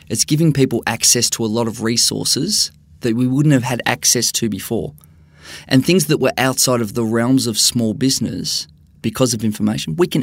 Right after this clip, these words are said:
access. So a couple of really simple examples. If you wanted to manufacture in the past, you had to own a factory. There was, <laughs> there was no way around that. Unless you were making things by hand, you had to own a factory. And now if you're a small business and you have an idea to manufacture something,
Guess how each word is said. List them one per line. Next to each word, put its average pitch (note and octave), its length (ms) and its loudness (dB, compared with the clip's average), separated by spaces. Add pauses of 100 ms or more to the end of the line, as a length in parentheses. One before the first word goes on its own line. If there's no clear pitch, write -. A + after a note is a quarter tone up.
access. - 640 -4 (480)
So - 100 -2
a D3 60 -2
couple D3+ 200 0
of B2+ 120 0
really B2 180 2
simple A2+ 320 0
examples. G#2+ 580 -6
If - 300 -6 (500)
you D3+ 80 4
wanted D3+ 220 6
to B2+ 60 0
manufacture A#2 680 2
in G#2+ 80 2
the G#2 80 0
past, - 600 -6 (180)
you G#3 80 -2
had D#4+ 140 -2
to - 120 -4
own C3 140 2
a A#2 60 -4
factory. - 440 -8
There D#3 120 2
was, E3 100 4
<laughs> - 100 -8
there F#3 80 4
was F3 140 2
no F3 140 4
way D#3+ 180 4
around C3 300 2
that. C#3 180 -4 (200)
Unless D3+ 200 4
you G3 80 2
were D3+ 60 2
making C#3 300 2
things C#3 200 2
by - 160 0
hand, C3+ 340 -2 (120)
you B2+ 140 -2
had C#3+ 180 -2
to B2 160 -4
own B2 120 -2
a B2 40 -6
factory. - 500 -8 (380)
And A#2+ 120 4
now C3+ 140 6
if D3 140 0
you're A#2+ 80 0
a A#2+ 40 -2
small A#2 300 0
business A2+ 460 -4
and A#2+ 80 2
you A#2+ 60 2
have A#2+ 120 0
an A#2 80 4
idea A2+ 280 2
to A2+ 60 2
manufacture A#2 600 0
something, C#3+ 480 -2